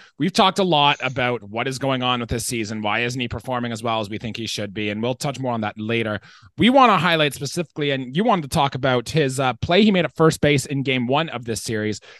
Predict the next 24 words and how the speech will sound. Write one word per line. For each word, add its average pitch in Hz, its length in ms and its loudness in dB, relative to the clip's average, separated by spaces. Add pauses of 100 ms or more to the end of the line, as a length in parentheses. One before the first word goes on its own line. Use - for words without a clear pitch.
where 127 140 2
he 127 60 4
had 165 200 2
the 165 60 2
fly 151 280 2
ball 139 280 2
and 135 120 -4
he 117 60 -2
let 131 220 -2
it 117 80 -6
drop 127 420 0
and 123 100 -2
was 117 140 -2
able 123 180 -2
to 107 80 -12
turn 131 140 -2
a 117 60 -2
double 113 280 -2
play. 113 320 -4 (320)
Look, 156 220 0
that 180 220 2
was 190 120 6
the 196 120 2
bl-, 175 180 2